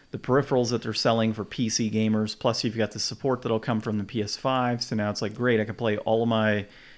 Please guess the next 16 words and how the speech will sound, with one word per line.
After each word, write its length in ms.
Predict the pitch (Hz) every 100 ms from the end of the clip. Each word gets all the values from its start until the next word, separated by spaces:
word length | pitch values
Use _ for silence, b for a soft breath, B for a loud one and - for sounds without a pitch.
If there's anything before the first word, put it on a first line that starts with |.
| B
you 100 | 110
know, 80 | 104
P 160 | -
S 100 | 110
five 300 | - 123 135
games 300 | 120 104 104
on 80 | 104
this 160 | 101 120
new 100 | 123
monitor. 380 | 113 117 131 107
I've 140 | 98
got 200 | 107 101
fourteen 420 | - 113 107 110
forty 260 | 98 107 104
p 180 | 104 104
support, 540 | - - 131 139 -